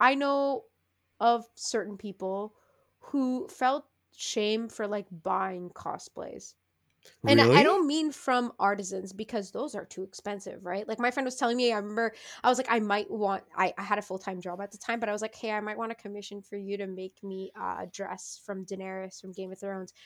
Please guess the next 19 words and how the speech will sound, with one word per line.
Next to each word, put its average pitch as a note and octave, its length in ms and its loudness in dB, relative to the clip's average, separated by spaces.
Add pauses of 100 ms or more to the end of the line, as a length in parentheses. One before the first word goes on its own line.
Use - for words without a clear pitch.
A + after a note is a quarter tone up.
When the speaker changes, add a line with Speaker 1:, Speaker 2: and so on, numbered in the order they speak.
(120)
Speaker 1:
She's A3 200 -6
like, G#3 120 0
"Okay, G3 280 -4
girl, F#3 260 -4
like, F#3+ 180 -6
I G3 80 -4
just F#3+ 120 -12
wanna G#3 180 -2
ballpark G#3 460 -4
it F#3+ 100 -10
for F#3 80 -10
you. F3 140 -8
It's F3 120 -14
gonna G3 180 -8
be, C#4 140 -8
like, F#3+ 320 -8
you F#3+ 100 -12
know, A3 200 -20 (180)
maybe - 240 -14